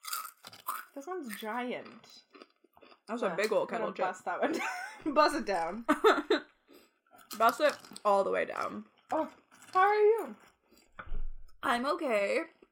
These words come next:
Speaker 2: Um, I was in Las Vegas this past weekend.
Speaker 1: I'm very
Speaker 2: That was
Speaker 1: excited.
Speaker 2: fun and exciting. Um, I always love an opportunity to spend time away from the cold.
Speaker 1: Yes.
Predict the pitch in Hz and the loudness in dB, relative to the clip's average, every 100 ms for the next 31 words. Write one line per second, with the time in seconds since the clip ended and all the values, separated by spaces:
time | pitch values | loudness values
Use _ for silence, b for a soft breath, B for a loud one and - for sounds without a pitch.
0 | - 220 214 208 202 208 - _ - 233 | -4 0 0 0 -2 -8 -12 _ -4 0
1 | 214 196 196 196 - 220 214 208 196 185 | 0 0 -4 -6 -8 -4 -4 -4 -4 -4
2 | 190 196 185 190 214 - 247 - 254 247 | -4 0 2 2 -4 -4 -8 -6 -6 -6
3 | 269 254 262 269 285 370 381 b 208 196 | -6 -6 -4 -4 -4 -6 -10 b -12 -4
4 | 190 180 202 202 190 208 208 208 - 208 | 0 0 0 -4 -2 -2 -4 -8 -6 -4
5 | 208 214 233 285 330 b b b _ _ | -2 -2 -4 -6 -12 b b b _ _
6 | 202 196 180 170 165 175 - _ _ _ | -4 -2 0 -2 -8 -12 -16 _ _ _
7 | _ - - - 233 196 190 190 202 202 | _ -20 -18 -6 -2 0 0 0 0 0
8 | 202 202 202 214 220 233 233 226 - 196 | -2 -2 -6 -6 -6 -6 -8 -8 -6 -6
9 | 190 202 196 190 185 190 202 190 185 - | -6 -6 -4 -2 -2 -2 -6 -10 -10 -4
10 | 220 220 247 339 - - _ - 208 185 | 0 2 2 0 -6 -18 _ -12 -10 -10